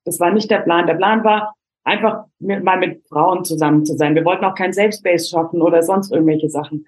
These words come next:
Und es ist einfach genau das passiert. Wir waren unter Frauen, wir haben cool gefrühstückt vorm Spiel und plötzlich haben, äh, die Frauen und Mädchen, wir hatten eine Spanne von fünfzehn bis über sechzigjährige,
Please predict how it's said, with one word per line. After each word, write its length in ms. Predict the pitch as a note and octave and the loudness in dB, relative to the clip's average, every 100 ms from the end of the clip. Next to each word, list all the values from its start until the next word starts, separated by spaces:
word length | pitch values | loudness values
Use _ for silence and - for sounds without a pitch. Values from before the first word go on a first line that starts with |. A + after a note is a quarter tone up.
| - - _ | -16 -20 _
Und 320 | G#3 G3+ G#3+ | 2 2 2
es 160 | F#3+ F#3 | 0 2
ist 100 | A3 | 2
einfach 220 | G3+ G#3 | 0 0
genau 280 | G3+ G#3 G#3+ | 2 2 2
das 180 | G#3+ | 0
passiert. 440 | - G3 - E3+ E3+ | -2 -4 0 0 0
Wir 120 | F3+ | 2
waren 180 | G3+ G#3+ | 2 0
unter 220 | G3 F3+ | -2 -6
Frauen, 360 | - G#3+ A#3 G#3 | -2 0 0 0
wir 100 | F#3+ | -4
haben 140 | F#3 - - | -6 -12 -8
cool 160 | G#3 A#3 | -2 0
gefrühstückt 540 | A#3 - A#3+ A#3 A#3 | 0 0 0 2 0
vorm 200 | - F#3+ | -2 -2
Spiel 560 | F#3+ - A3+ A#3+ A#3 - - | -4 -2 2 2 2 -4 -6
und 160 | G3+ | -2
plötzlich 580 | G3+ A3+ A#3 A#3 A#3 A#3+ A#3+ - _ | 2 0 0 2 2 2 -2 -12 _
haben, 360 | F3+ G#3 A3+ A3 - | -2 0 0 -2 -2
äh, 320 | G#3 G#3+ G#3+ | 0 0 -2
die 140 | G#3 | -6
Frauen 340 | - G#3 A3+ A3 | -4 0 2 2
und 120 | F#3+ | 0
Mädchen, 400 | A3 A#3+ A#3 G3 | 0 0 -2 -2
wir 100 | F#3 | -4
hatten 120 | F#3 | -6
eine 80 | F#3+ | -8
Spanne 380 | - G3 G#3 G#3+ | -4 0 0 0
von 180 | F#3 F3 | -4 -4
fünfzehn 460 | A3+ A#3 - G3 | 0 0 0 -4
bis 160 | F#3 F#3 | -4 -4
über 180 | - F3+ | 0 0
sechzigjährige, 1000 | G3+ A3 - A#3+ A3+ A3 A#3 A#3 A#3+ | 0 -2 -2 -2 0 2 2 2 0